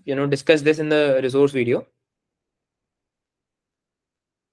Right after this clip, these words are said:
Oh, acha, we, we have not talked about V H and V W, right? V H and V W is basically for, uh, viewport height and viewport width, right? Viewport height is whatever is the visible area available to you, whatever is the area available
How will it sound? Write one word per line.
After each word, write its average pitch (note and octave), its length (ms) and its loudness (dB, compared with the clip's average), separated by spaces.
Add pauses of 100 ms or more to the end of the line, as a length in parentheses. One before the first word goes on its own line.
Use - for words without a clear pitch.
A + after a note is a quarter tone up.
(600)
Oh, F#3 120 4
acha, F#3+ 280 2
we, E3 140 4
we D#3+ 160 -2
have E3 140 0
not F3+ 140 0
talked F#3+ 140 0
about D#3+ 200 0
V C3 160 -2
H B2+ 100 -4
and C#3 80 -4
V B2+ 100 -6
W, A#2+ 220 -4
right? C3+ 180 -2
V D#3 160 2
H G#3 120 -2
and A#3+ 100 0
V A3 120 0
W A3 220 0
is A3 120 -8
basically F3+ 400 -4
for, E3 360 2
uh, C#3 160 2 (300)
viewport D3 400 2
height D3+ 220 -2
and E3 100 -2
viewport C3 400 -2
width, - 240 -10 (100)
right? B2 220 -2 (360)
Viewport F3+ 380 0
height G#3+ 220 0
is B3+ 140 2
whatever D#3+ 300 2
is A3 120 0
the A#3+ 120 0
visible D#3+ 520 -2
area D3+ 280 2
available C#3 380 -2
to C#3+ 100 -4
you, C3 180 -4
whatever D3+ 320 -4
is D3+ 80 -10
the G3 180 -6
area D#3 260 4
available C#3 500 0